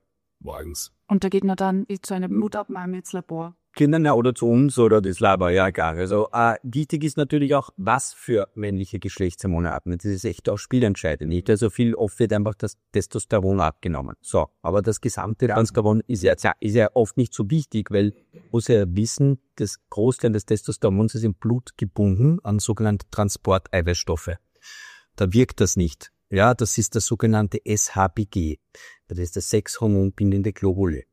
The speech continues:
Speaker 3: Das Pro-, der, das bindet ungefähr siebzig bis achtzig Prozent des Testosterons. Der Rest ist noch an sozusagen an andere Transportproteine wie Albumin gebunden.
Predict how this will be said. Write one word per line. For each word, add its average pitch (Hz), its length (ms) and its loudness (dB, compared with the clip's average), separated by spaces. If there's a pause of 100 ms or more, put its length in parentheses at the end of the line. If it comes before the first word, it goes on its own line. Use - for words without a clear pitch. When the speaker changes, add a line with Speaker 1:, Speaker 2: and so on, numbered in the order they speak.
(420)
Speaker 3:
Das - 100 -20
Pro-, 104 220 -2
der, 104 240 2
das - 400 -2
bindet 139 340 2
ungefähr 127 460 6
siebzig - 480 -4
bis 110 160 -2
achtzig 95 300 -2
Prozent 101 340 -6
des - 100 -16
Testosterons. 110 840 -2
Der 101 160 -2
Rest 92 240 -2
ist 92 120 -8
noch 90 220 -4
an 87 240 -2
sozusagen 82 800 -4
an 73 280 -10 (100)
andere 107 420 -2
Transportproteine 95 840 -4
wie 80 80 -6
Albumin 104 480 -4
gebunden. 117 480 -2